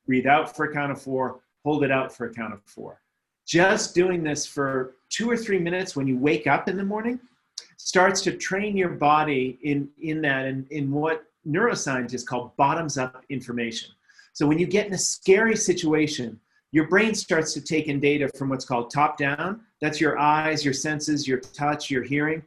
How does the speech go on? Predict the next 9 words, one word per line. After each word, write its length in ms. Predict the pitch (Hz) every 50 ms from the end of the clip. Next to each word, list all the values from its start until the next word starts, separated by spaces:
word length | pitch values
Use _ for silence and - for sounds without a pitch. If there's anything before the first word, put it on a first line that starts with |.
| _ _ _ _ _ -
and 300 | 185 214 220 214 170 127
bottoms 420 | 156 147 151 156 156 156 143 147
up, 360 | 175 165 - 127 117 - - _
what's 240 | 147 135 160 160 160
going 280 | - 165 156 151 147 143
on 180 | 139 143 139
in 140 | 139 135 131
your 120 | 127 123
body. 340 | 117 147 165 156 123 - -